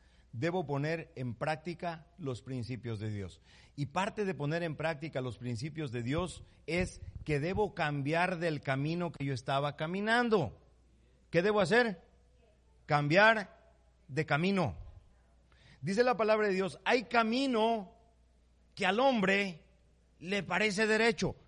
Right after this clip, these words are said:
pero su fin es fin de muerte. Todo lo que el hombre sembrare,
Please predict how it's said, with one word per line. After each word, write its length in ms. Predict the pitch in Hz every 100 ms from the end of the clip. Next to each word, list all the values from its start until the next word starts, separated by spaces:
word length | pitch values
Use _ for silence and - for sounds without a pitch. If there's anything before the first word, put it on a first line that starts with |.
| _
pero 240 | 175 180
su 200 | 160 175
fin 640 | 151 - 233 269 269 254 233
es 220 | 196 -
fin 680 | - 233 269 269 269 254 208
de 380 | 240 254 254 254
muerte. 1120 | 226 233 254 262 240 - - 233 175 95 - _ _ _ _ _ _ _ _ _ _ _
Todo 380 | 190 220 226 214
lo 160 | 165
que 80 | 147
el 100 | 143
hombre 260 | 160 175 160
sembrare, 640 | 131 143 180 220 226 208